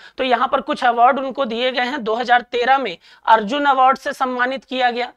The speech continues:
दो हज़ार पन्द्रह पद्मश्री दिया गया, दो हज़ार सोलह मेजर ध्यानचंद खेल रत्न पुरस्कार से सम्मानित हुई,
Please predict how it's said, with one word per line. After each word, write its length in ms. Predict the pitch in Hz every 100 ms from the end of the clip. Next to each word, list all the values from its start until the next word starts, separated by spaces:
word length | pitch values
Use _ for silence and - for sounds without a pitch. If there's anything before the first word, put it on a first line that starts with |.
| - - 180
दो 140 | 220
हज़ार 280 | 254 247 262
पन्द्रह 400 | - 240 247 269
पद्मश्री 680 | 269 226 233 240 - 285
दिया 260 | 269 269 247
गया, 280 | 240 240 247 _ -
दो 140 | 202
हज़ार 260 | 240 233 254
सोलह 360 | - 262 262 254
मेजर 400 | 226 233 247 247
ध्यानचंद 680 | 196 208 240 208 269 277
खेल 340 | 277 - 262 262
रत्न 260 | 262 269
पुरस्कार 460 | 254 254 240 247 247
से 140 | 240
सम्मानित 540 | 240 247 240 240 254 247
हुई, 180 | 254